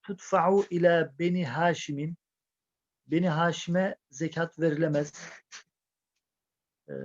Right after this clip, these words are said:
"Ve hum alu Aliyin." Peki Beni Haşim kimdir?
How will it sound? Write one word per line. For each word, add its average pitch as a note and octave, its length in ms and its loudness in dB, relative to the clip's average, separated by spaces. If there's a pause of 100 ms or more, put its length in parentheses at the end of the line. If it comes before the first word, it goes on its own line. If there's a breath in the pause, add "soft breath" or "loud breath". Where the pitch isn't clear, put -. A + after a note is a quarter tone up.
(240)
"Ve C#3 340 4
hum F#3 380 2 (880)
alu E3+ 380 0
Aliyin." D#3+ 580 -2 (500)
Peki D#3 280 -10
Beni E3+ 180 0
Haşim D#3+ 380 -2
kimdir? D#3 440 -6